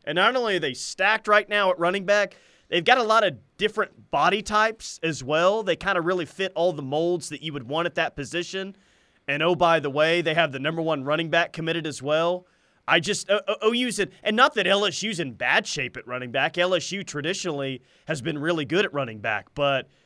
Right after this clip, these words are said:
L S U might only take one scholarship running back this cycle, and it's probably gonna be Caden Durham. So, I don't know. We, we, we were even throwing out the possibility of this happening once Taylor Tatum committed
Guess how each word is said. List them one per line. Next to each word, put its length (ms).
L 160
S 160
U 80
might 180
only 140
take 240
one 360
scholarship 600
running 200
back 200
this 140
cycle, 380
and 80
it's 80
probably 300
gonna 140
be 120
Caden 280
Durham. 340
So, 320
I 100
don't 80
know. 160
We, 180
we, 180
we 160
were 100
even 240
throwing 260
out 140
the 60
possibility 720
of 100
this 240
happening 560
once 260
Taylor 300
Tatum 340
committed 480